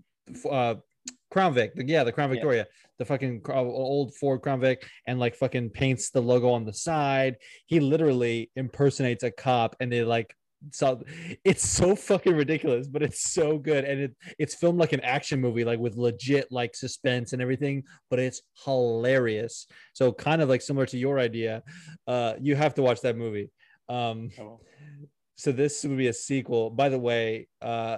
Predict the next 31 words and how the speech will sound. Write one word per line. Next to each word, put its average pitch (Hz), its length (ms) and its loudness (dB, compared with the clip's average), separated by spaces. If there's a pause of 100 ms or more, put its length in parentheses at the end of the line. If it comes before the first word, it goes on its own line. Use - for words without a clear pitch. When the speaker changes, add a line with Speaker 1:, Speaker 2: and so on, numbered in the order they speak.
Speaker 1:
Rhino 131 300 0
asked 117 240 -2
who 139 80 -2
would 123 160 0
be 120 100 -2
the 110 580 -4
heavy 117 360 -2
and 110 100 -6
who 113 60 -6
would 117 100 -4
be 120 80 -4
the 110 100 -4
comedic 113 380 -8
relief. 107 320 -4 (140)
I 120 100 -2
think 156 440 -8
you 127 260 -2
would 123 100 4
actually 120 300 -2
be, 113 160 -2
like, 110 180 -4
comedic 113 340 -8
relief, 113 380 -4
and 110 100 -14
I 104 140 -8
would 107 160 -6
be, 110 80 -6
like, 110 240 -8
the 104 60 -8
heavy. 104 320 -6 (560)
Um, 104 400 -4